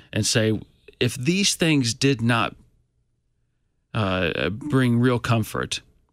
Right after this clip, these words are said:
if they were not actually things that we should trust in, what is?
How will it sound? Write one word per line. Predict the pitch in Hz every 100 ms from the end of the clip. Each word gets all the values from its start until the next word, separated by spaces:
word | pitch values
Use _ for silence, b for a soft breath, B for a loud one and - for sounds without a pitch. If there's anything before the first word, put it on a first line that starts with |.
| _ _ _
if | - 208
they | 120 131 110 - -
were | 113 135
not | 139 123
actually | 104 113 - 104
things | 110 104
that | 101
we | 95
should | -
trust | - 104 101 90
in, | - - B _
what | 101 101 104 113 113 - - _ _ _ _ -
is? | 110 87 71 65 - -